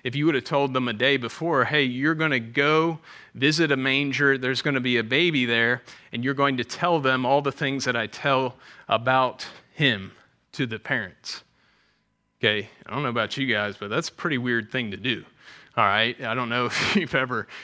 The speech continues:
shown up. I, I barely want to show up, uh, in a delivery room,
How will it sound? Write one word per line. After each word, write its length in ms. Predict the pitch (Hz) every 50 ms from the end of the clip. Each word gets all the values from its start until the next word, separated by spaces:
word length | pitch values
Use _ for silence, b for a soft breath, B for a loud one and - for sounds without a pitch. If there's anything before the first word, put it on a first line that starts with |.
| B B
shown 380 | B - - 143 123 127 117
up. 200 | 117 117 117 -
I, 360 | 104 113 123 127 76 73 110 127
I 20 |
barely 400 | 131 120 117 127 127 127 123 120
want 220 | 117 120 123 123 -
to 100 | - 131
show 300 | - - 143 123 117 117
up, 240 | 117 117 113 - - - B B B B B B
uh, 240 | - 110 110 107 113 135
in 180 | - 135 123
a 60 | 117 107
delivery 460 | 110 113 110 120 127 127 123 117 117
room, 520 | 113 117 120 120 - - - 202 185 151